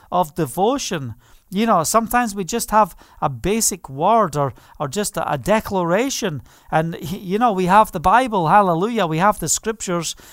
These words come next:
and we can come before the scriptures and see what they have to say. And just, what do we want? We want to be led by the Spirit, hallelujah. And I pray that we are so filled up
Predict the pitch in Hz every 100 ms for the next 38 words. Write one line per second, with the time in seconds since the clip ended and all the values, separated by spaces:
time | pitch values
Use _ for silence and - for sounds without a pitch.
0 | - - 165 208 - 180 196 220 196 -
1 | 202 196 - - - 160 151 - 214 -
2 | 185 151 170 156 - 214 196 - - -
3 | 165 185 170 156 180 - 151 - 202 196
4 | 160 139 214 - - _ - 160 233 220
5 | 196 190 226 156 165 220 185 175 160 170
6 | 233 254 202 214 214 185 160 - - 254
7 | 247 185 - 196 208 202 175 202 226 175
8 | - - - 180 247 240 - 220 220 180
9 | 180 233 175 - - 233 175 - 226 240
10 | 220 226 247 -